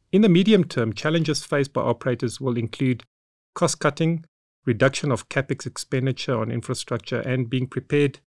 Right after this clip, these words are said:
for further uncertainty caused by the pandemic and state of the economy. We already see operators reducing data prices to remain competitive. However, in operators, if operators can continue to support remote working across all industries,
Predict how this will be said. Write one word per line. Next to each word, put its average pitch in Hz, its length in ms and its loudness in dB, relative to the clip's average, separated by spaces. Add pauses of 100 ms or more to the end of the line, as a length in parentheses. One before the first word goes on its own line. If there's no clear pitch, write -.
(140)
for 131 120 -2
further 147 360 4
uncertainty 120 580 -2
caused 117 460 -4
by 104 320 -4 (160)
the 113 80 -6
pandemic 107 580 -4
and 104 160 -4
state 113 320 -4
of 98 80 -8
the 104 100 -8
economy. 98 540 -6 (1000)
We 160 120 6
already 170 260 6
see 185 220 2
operators 135 600 4
reducing 123 540 0
data 107 300 -2
prices - 560 -6
to - 120 -6
remain 110 360 -2
competitive. 107 760 -8 (500)
However, 165 380 4
in 135 400 2
operators, 147 760 0
if 170 200 0
operators 165 460 2
can 131 200 -2
continue 180 460 0
to - 140 -6
support - 640 -2 (120)
remote 120 380 0
working 131 540 0
across - 320 -4
all 175 200 0
industries, 165 540 -2